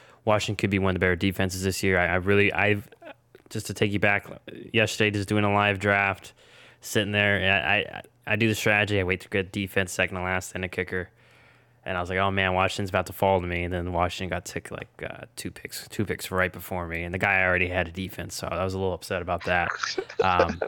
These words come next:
Speaker 1: I ended up getting New England, so not too bad. But I would prefer Washington because you play the Eagles twice a year. We don't know how good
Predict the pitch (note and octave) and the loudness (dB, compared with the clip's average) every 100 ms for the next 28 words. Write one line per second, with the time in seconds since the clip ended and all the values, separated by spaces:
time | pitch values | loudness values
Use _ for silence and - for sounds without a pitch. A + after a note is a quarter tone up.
0 | - - G#2 F#2+ F2+ F#2 F2 F2 F2 E2 | -8 -2 0 2 0 0 0 -2 -2 -4
1 | E2+ - - _ - - - - _ _ | -8 -12 -20 _ -12 -8 -6 -8 _ _
2 | - G2+ - F#2+ F2 E2 D#2+ - - _ | -2 -2 -2 -4 -2 -2 -4 -10 -12 _
3 | _ - F#2 F2 E2+ - G2 F2+ F2 E2+ | _ -4 -2 -2 -6 -2 0 2 0 0
4 | F#2 F2 F2 E2 - F2 F2 - - - | -6 -8 -10 -10 -8 -8 -8 -12 -10 -6
5 | F2+ F#2+ F#2+ F2+ - F#2 F2+ - F2+ F2 | -4 -2 -2 -4 -2 0 0 -2 0 0
6 | F2 _ - - - - F#2+ F#2+ F#2+ F2+ | -2 _ -20 -20 -16 -8 -4 -2 -2 -2
7 | F2+ F2 F2+ F2 | -2 -2 -4 -4